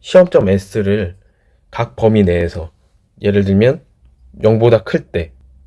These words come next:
그리고 마이너스 일과 영 사이일 때, 마이너스 이와 마이너스 일 사이일 때, 그리고 마지막으로 마이너스 무한대에서부터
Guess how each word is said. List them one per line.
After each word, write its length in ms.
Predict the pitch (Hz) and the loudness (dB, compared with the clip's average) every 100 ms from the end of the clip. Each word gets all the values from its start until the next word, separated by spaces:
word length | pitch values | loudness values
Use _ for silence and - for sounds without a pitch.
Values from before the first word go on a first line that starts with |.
| _ _ _ _ | _ _ _ _
그리고 480 | _ 98 101 135 135 _ _ _ _ _ _ | _ -8 -4 -4 -6 _ _ _ _ _ _
마이너스 420 | 98 107 104 - | 0 2 0 -2
일과 340 | 123 127 127 | -4 2 2
영 160 | 101 95 | 4 0
사이일 360 | - 143 127 92 | 0 0 0 -2
때, 280 | - 87 - _ _ _ - | -10 -20 -20 _ _ _ -6
마이너스 600 | 95 104 101 - - 117 | -2 -2 -4 -16 -8 -2
이와 420 | 98 98 110 - | 0 2 2 0
마이너스 440 | 98 92 98 92 - | -6 -2 0 -2 -4
일 160 | 123 117 | -6 -6
사이일 400 | - 143 113 90 | 0 0 0 -4
때, 300 | - 82 - - - - | -10 -14 -16 -20 -20 -20
그리고 440 | - 104 101 117 117 | -8 -6 0 2 2
마지막으로 680 | 98 95 98 92 104 135 - - - - - - | 0 0 0 0 -4 -6 -8 -20 -20 -20 -14 0
마이너스 380 | 101 127 123 | 2 2 0
무한대에서부터 1080 | 101 104 104 101 104 101 101 - 120 151 - | 0 2 4 4 2 0 -8 -4 -2 -2 -2